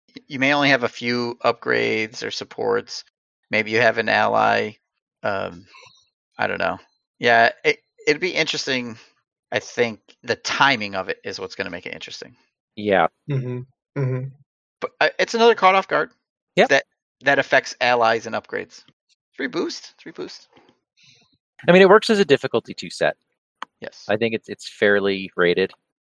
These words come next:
Speaker 2: You could make it harder, but obviously that wasn't the goal. They wanted to give something for everybody.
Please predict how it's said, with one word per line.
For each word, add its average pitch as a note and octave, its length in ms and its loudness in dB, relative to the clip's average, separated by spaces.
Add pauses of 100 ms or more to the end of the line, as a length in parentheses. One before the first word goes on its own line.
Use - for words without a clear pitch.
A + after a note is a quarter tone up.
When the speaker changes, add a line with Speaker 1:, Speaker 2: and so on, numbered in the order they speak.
Speaker 2:
You A#2+ 120 -2
could - 200 4
make B2 160 4
it G#2+ 100 6
harder, G#2 280 4
but G#2 160 6
obviously G2 420 4
that F2 220 2
wasn't F2 280 -2 (200)
the F#2+ 80 -4
goal. E2+ 400 0
They F#2+ 80 -2
wanted E2+ 280 -4
to F2+ 100 -12
give F2 240 -6
something F#2 320 -4
for - 120 0
everybody. E2 360 0